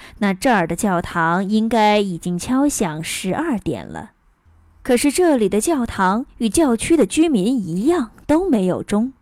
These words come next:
但这并没有影响居民们的日常生活。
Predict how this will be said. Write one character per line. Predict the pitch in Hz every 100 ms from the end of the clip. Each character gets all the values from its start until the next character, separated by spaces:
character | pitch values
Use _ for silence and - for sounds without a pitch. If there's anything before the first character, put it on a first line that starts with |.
| _ _ _ _ _ -
但 | 233 208 196
这 | 214
并 | 190 247
没 | 202 220
有 | 202
影 | 180 185
响 | 302 - 123 -
居 | - 254
民 | 220 165
们 | 208 185
的 | 151
日 | 254 247
常 | - 147
生 | 196 302 339
活。 | 359 - -